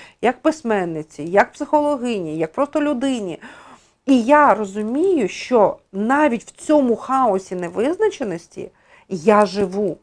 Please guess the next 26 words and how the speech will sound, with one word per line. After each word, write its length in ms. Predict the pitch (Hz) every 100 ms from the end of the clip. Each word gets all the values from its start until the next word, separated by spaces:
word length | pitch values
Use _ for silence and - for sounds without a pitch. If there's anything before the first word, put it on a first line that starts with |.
| _ _ _ _ _ _ - _ -
Тобто 400 | 294 285 - 196
завдяки 500 | 220 214 247 262 311
тому, 340 | 311 294 240
що 160 | - 214
я 120 | 185
щось 360 | 185 - 269
планую, 800 | - 311 320 277 240 214 202 226 - - - _
я 380 | 190 180 233 262
рухаюсь, 680 | 277 269 233 247 262 277 - _ -
я 500 | 175 147 202 190 196 _
живу. 540 | 185 160 190 190 214 - _ _ _
Я 240 | 190 247 294
не 200 | 294 285
виживаю. 1040 | 254 233 240 214 196 208 190 175 170 156 - _ - -
Я 220 | 175 233
в 60 | 247
цьому 420 | - 311 269 240
русі 400 | 220 302 392 311
знаходжу 680 | 196 185 - 233 277 240 220
ресурс. 720 | 202 202 - 240 208 160 _ _ - -
І 120 | 214
я 140 | 202 233
вас 220 | 208 208
сьогодні 460 | 196 175 262 320 285
хочу 340 | - 233 233
надихнути, 1080 | 214 196 202 - 214 233 285 285 214 165